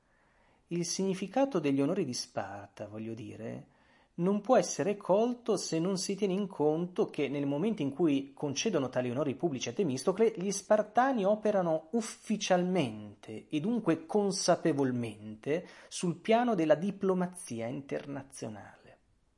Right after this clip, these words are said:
Ora,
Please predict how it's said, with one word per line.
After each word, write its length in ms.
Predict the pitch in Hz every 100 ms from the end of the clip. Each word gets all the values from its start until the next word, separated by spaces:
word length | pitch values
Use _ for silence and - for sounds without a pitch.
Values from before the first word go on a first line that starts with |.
| _ _ _ _ - - _ _ _ _ _ _ _ _ _ _ _ _ _ _ _
Ora, 380 | 175 143 -